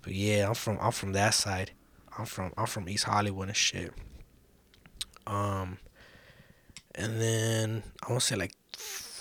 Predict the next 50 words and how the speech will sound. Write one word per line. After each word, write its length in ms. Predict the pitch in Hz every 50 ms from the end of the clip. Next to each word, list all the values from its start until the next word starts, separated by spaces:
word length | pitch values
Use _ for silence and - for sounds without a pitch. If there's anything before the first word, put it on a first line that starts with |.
| - - - - - -
yeah, 180 | - - 151 151
like, 180 | - - - -
three, 200 | - - 117 117
four 220 | 110 - - 101
years 280 | 101 101 101 101 101 98
ago, 320 | 101 101 - - - - - - - - - -
I 80 | - 104
ended 260 | 98 95 95 98 95
up 80 | 85
moving 400 | - 101 101 98 101 101 92 92 - -
here 220 | - - - 104 95
to 160 | - - -
South 280 | - - 101 95 95 -
Central. 400 | - 110 101 101 - 107 104 101
They 140 | 101 104
ended 200 | 104 104 101 98
us 100 | 98 95
ki-, 240 | - - - - 185 -
they 140 | 92 98
ended 200 | 98 98 101 95
up 100 | 90 -
kicking 280 | - - 104 - 98 98
us 160 | 95 95 -
out 240 | - 92 92 - - - - - - _ - - - - - - - - -
from 280 | - - - 101 98 95
the 60 | 92
spot. 440 | - - - - 90 92 90 90 - _ - - -
Uh, 160 | 143 147 147
no, 300 | 143 139 135 123 120 117
no, 80 | 117
they 220 | - - 98 117 127
didn't 120 | 135 120
kick 120 | - 110 110
us 100 | 101 92
out. 200 | 95 90 90 92
They 120 | 107 110
bought 300 | 104 90 90 101 104 101
us 120 | 98 -
out. 240 | 98 90 87 85 - - - - - - -
They 300 | - 95 95 92 90 92 90
wanted 320 | 92 101 101 98 90 90
to 60 | 90
remodel 500 | 92 98 98 95 92 92 92 95 98 95
everything, 420 | 92 92 92 98 98 - - 95 95
so 200 | - - 95 90
they 180 | 90 92 92
ended 220 | 90 90 92 92 87
up, 140 | 90 92
they 100 | 92 90
just 240 | 90 92 92 - -